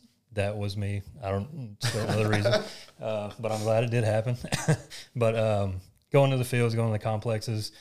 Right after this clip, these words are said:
Speaker 1: having issues with trying to mount the phone to the net, to the fence. Um, you know, you come up with all different kind of D I Y contraptions to,
Speaker 2: You probably
Speaker 1: to make
Speaker 2: used
Speaker 1: that
Speaker 2: rubber
Speaker 1: happen.
Speaker 2: bands and all that good stuff.
Speaker 1: Ponytails, headbands, anything we could find.
Speaker 2: <laughs>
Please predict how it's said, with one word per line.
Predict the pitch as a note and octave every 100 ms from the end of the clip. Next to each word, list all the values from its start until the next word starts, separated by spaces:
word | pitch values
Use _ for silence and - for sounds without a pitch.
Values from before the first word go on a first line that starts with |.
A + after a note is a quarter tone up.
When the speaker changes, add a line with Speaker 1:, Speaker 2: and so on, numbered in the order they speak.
| - - - - _
Speaker 1:
having | B2 A#2+
issues | A2+ - A2+ G#2+ G#2+
with | G#2 G2+ G2+ - - -
trying | - A2
to | G#2+
mount | G#2 G#2
the |
phone | G#2 A2 G#2+
to | A#2+
the | G#2+
net, | G#2 G#2 G2+
to | B2
the | A2
fence. | - G#2+ G#2+ G#2 - -
Um, | G#2+ G2+ G2 F#2+ F#2+
you | A2+
know, | G#2 G2
you | G2+
come | G#2+
up | G2+ G2
with | G2+
all | G2
different | G2+ A2 G2
kind | G#2+
of | G2+
D | G#2+
I | G#2
Y | G2+ G2+ G2+
contraptions | G2+ F#2+ G#2+ G2+ G#2 G2 -
to, | G2
Speaker 2:
You |
probably | G2+ B2+
Speaker 1:
to |
make | A#2
Speaker 2:
used | G2+
Speaker 1:
that | B2+
Speaker 2:
rubber | A#2+
Speaker 1:
happen. | F#2+ B2+
Speaker 2:
bands | B2 A#2+
and | A#2
all | A2+
that | A#2
good | A2+
stuff. | - A#2+ A#2
Speaker 1:
Ponytails, | A#2+ A2 A2+ A2 G#2+ G#2 -
headbands, | - A2+ G#2 G#2 G#2 G#2+
anything | A#2 A#2 A2
we | G#2
could | G#2+
find. | G#2+ G#2 G#2+ -
Speaker 2:
<laughs> | -